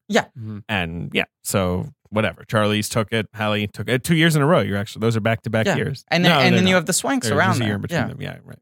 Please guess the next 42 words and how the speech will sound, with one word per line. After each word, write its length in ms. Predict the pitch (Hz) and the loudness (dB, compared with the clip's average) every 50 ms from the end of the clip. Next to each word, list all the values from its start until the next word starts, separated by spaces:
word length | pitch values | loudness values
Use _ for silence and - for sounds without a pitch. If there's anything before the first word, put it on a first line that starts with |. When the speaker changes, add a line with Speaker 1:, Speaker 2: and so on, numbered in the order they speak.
| - | -8
Speaker 1:
Right. 220 | - 147 107 - - _ _ _ _ _ _ _ _ _ - | -6 -6 -6 -6 -10 _ _ _ _ _ _ _ _ _ -2
Speaker 3:
Uh, 200 | - - 90 87 | 0 0 0 0
two, 140 | 87 - 151 | 0 2 2
who's 220 | 131 127 151 147 - | 4 4 4 2 2
two 120 | - 151 | 0 -2
thousand 320 | 135 127 117 107 101 98 90 | 0 0 0 -2 -2 -4 -8
two? 220 | - - - - - - _ _ _ _ | -12 -12 -12 -12 -14 -14 _ _ _ _
Someone's 340 | - - 101 101 92 101 117 | -14 -10 -8 -8 -8 -8 -6
in 40 | |
it. 20 | 131 | -4
Speaker 1:
Two 100 | 165 151 | -4 -2
thousand 500 | - 170 151 147 143 127 143 139 131 127 | 2 2 4 4 2 0 -2 -2 -4 -4
two 520 | - - - 147 139 139 143 143 143 143 143 | -6 -8 -4 -2 0 0 2 2 2 2 2
Speaker 3:
It's 200 | 143 143 139 - | 0 -2 -4 -2
the 80 | 143 143 | 0 2
Speaker 1:
was 120 | 147 127 | 4 4
Speaker 3:
Chicago 280 | 117 113 113 - - - | 4 2 2 2 2 2
Speaker 1:
Kidman? 140 | 226 247 | 2 2
Speaker 3:
year. 320 | 254 269 - 110 113 107 - _ _ _ _ _ _ - | 0 0 -2 -2 -6 -8 -12 _ _ _ _ _ _ -8
Kidman. 200 | 135 - 127 - _ _ - - | -8 -8 -10 -20 _ _ -12 -6
Speaker 1:
Kidman. 400 | 135 120 107 107 - - - - - - - - - _ _ - | -6 -6 -4 -6 -10 -10 -12 -14 -16 -20 -20 -20 -20 _ _ -2
Speaker 3:
Um, 500 | 151 151 151 151 160 165 160 156 156 156 | 2 4 4 6 6 6 6 4 4 4
Speaker 1:
That 120 | 156 220 240 | 6 6 6
was 100 | 220 202 | 6 6
a 40 | 226 | 6
weird 200 | 202 214 202 196 | 6 6 6 6
one 80 | 190 | 4
'cause 120 | - 175 160 | 2 2 4
that 140 | 196 190 202 | 4 4 4
was, 140 | 202 180 - | 4 2 0
the 100 | - 185 | 0 -2
two-horse 360 | - - 240 233 220 202 - | 0 2 2 4 4 4 4
race 180 | 214 190 180 - | 2 2 2 0
was 100 | 180 165 | -2 -4
kinda 180 | - 190 165 147 | -2 -2 -2 -2
Kidman 420 | - - - 208 180 170 165 147 131 | -2 0 0 0 2 2 2 2 2
Moore, 420 | 127 131 151 156 143 127 127 123 | 2 4 4 4 4 4 2 0
who 120 | - - | -2 -4
were 140 | 127 120 107 | -6 -6 -6
contemporaries. 920 | - - 123 110 - 160 151 131 123 113 101 - - - - - - - - _ _ - - _ _ - _ - | -6 -6 -8 -4 0 0 0 2 2 -2 -2 -4 -6 -10 -14 -18 -20 -20 -20 _ _ -20 -20 _ _ -14 _ 4
Speaker 3:
Yeah, 680 | 170 196 220 233 214 214 208 202 196 190 185 175 175 - _ | 6 8 8 8 8 6 6 6 6 4 4 2 0 -2 _
yeah. 520 | - 160 147 131 127 123 120 120 120 123 | 2 4 4 6 6 4 4 2 2 0